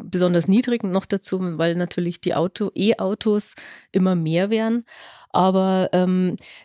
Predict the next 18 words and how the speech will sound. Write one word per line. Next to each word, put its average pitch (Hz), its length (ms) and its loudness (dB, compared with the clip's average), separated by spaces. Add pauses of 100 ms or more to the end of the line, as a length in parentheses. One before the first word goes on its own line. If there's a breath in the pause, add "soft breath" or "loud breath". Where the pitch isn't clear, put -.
(120)
es 190 120 2
ist 226 140 2
natürlich 220 460 2
auch 175 160 0
wichtig, - 560 -2
dass 190 320 0
wir 196 180 2
die 185 280 -2
Akkus - 580 0
wieder 180 280 2
recyceln, 202 840 0
damit 190 340 0
wir 202 160 4
das, 190 400 -2
einen, 190 360 2
einen 180 360 0
Kreislauf 170 720 0
zusammenkriegen. 160 1120 -2